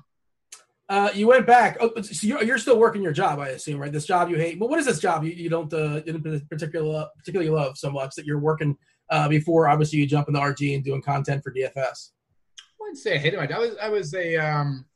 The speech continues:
Speaker 2: a dispatch coordinator for a trucking company. I didn't hate it. It's just a regular job. I mean, it paid well and, uh, was doing okay. But at one point, I was making more money playing D F S.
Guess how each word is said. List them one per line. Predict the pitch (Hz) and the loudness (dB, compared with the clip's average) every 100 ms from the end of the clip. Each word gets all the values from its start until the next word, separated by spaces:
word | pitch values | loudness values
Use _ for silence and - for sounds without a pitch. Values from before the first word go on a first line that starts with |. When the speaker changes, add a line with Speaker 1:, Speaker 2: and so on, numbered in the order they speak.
| _ _ 160 | _ _ -12
Speaker 2:
a | 147 | -8
dispatch | 170 151 185 165 147 | -8 -8 -4 -4 -4
coordinator | - 165 160 135 123 120 | -4 -4 -2 -4 -6 -14
for | - 127 | -12 -10
a | |
trucking | - 170 143 - | -6 -6 -6 -10
company. | 123 - _ - _ _ | -14 -20 _ -20 _ _
I | |
didn't | - 196 | -12 -10
hate | 143 165 | -2 -2
it. | 135 | -2
It's | 156 | -6
just | 202 156 | -8 -6
a | |
regular | 135 143 139 123 | -2 -2 -4 -8
job. | 131 180 | -10 -8
I | |
mean, | 247 | -6
it | 220 - | -10 -6
paid | 180 151 | -4 -4
well | 131 135 202 | -6 -6 -6
and, | 147 131 | -6 -8
uh, | 131 127 123 - _ _ _ _ - | -12 -12 -14 -16 _ _ _ _ -12
was | 151 | -8
doing | 160 170 | -4 -2
okay. | 156 143 143 180 185 | -2 -2 -4 -2 -2
But | 143 135 - _ _ _ | -4 -6 -10 _ _ _
at | 156 | -6
one | 147 190 | -4 -4
point, | 151 185 | -6 -4
I | 170 | -2
was | 147 | -2
making | 175 151 160 | -2 -2 -4
more | 156 147 | -2 -2
money | 143 196 226 | -2 -2 -4
playing | 151 165 151 135 | -6 -4 -4 -4
D | 139 135 | -4 -6
F | - | -8
S. | 120 147 - - | -12 -10 -12 -18